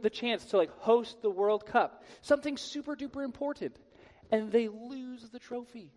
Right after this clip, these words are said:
It's super embarrassing. They look like idiots. And here's the thing. The, the, all these rules were like, it has to be an armed guard around it. And then it turns out some of the details start to come out. It was a seventy-year-old man who was by himself, and he was on his lunch break,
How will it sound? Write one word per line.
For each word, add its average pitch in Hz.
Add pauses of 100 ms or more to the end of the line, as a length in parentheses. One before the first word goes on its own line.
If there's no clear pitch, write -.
(480)
It's 302
super 269
embarrassing. 254
They 262
look 277
like 254
idiots. 262 (320)
And 269
here's 277
the 285
thing. 311 (160)
The, 240
the, 233
all 254
these 254
rules 262
were 220
like, 170
it 180
has 233
to -
be 240
an 226
armed 233
guard 240
around 175
it. 123 (220)
And 214
then 240
it 240
turns 254
out 247
some 233
of 233
the 226
details 226
start 220
to 208
come 220
out. 220
It 220
was 190
a 185
seventy-year-old 226
man 226
who 202
was 156
by 196
himself, 214
and 202
he -
was 160
on 170
his 143
lunch 180
break, 220